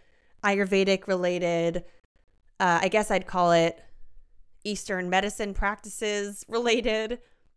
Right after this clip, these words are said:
That sort of content was just really interesting to me. And it was also at a time in my life when I was feeling particularly failed by the Western medicine system, uh, in relation to a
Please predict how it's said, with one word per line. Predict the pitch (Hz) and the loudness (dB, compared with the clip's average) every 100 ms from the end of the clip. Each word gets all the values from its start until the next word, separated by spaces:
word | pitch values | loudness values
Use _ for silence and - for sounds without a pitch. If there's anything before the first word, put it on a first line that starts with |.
| - | -20
That | 202 220 240 | 0 0 0
sort | 277 | -4
of | 247 | -6
content | - 180 208 214 | -8 -8 -6 -6
was | 202 | -6
just | 196 190 | -8 -4
really | 190 202 185 | 0 2 2
interesting | - 180 180 - 170 | -2 -4 -4 -4 -6
to | 165 180 | -6 -8
me. | 160 | -6
And | 160 185 | -4 -2
it | |
was | 208 208 | -2 -2
also | 202 220 - 214 196 | -2 -4 -2 -2 0
at | 185 190 | 0 -2
a | |
time | 175 208 190 | -4 -6 -4
in | 190 | -4
my | 190 180 | -4 -4
life | 175 165 175 175 - - - - _ _ _ _ _ - | 0 0 -2 -6 -18 -20 -20 -20 _ _ _ _ _ -2
when | 214 202 | 0 2
I | 175 180 | 2 2
was | 208 - | 0 -4
feeling | 254 269 277 | -4 -2 -2
particularly | 247 196 - 214 208 202 180 175 | -2 -2 -4 -2 0 2 0 -2
failed | 170 165 160 170 190 | 0 2 2 0 0
by | 180 175 | 0 2
the | 175 | 2
Western | 170 170 202 196 | 0 -2 -4 -2
medicine | 202 208 - 220 220 226 - _ | 0 -2 -2 -4 -2 -6 -12 _
system, | - 220 214 233 226 226 226 - - - _ _ _ - | -6 -6 0 2 2 0 -4 -6 -10 -20 _ _ _ 0
uh, | 180 170 170 | 4 4 2
in | 208 202 | -2 0
relation | 196 185 190 190 190 | 0 0 -2 -4 -6
to | 175 - 180 170 170 170 - - - - - - _ - | -4 0 0 2 -2 -4 -10 -14 -18 -20 -20 -20 _ 0
a | 196 | 0